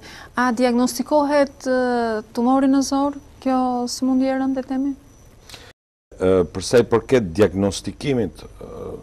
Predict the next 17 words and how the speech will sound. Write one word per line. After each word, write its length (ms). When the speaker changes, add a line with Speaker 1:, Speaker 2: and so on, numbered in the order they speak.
Speaker 2:
të 140
tumoreve, 680
duhet 320
të 60
thënë 260
që 140
janë 220
të 160
gjitha 340
mundësit 720
në 180
diagnostikimin 1000
e 80
hershëm 520
të 120
tumoreve, 600
të 140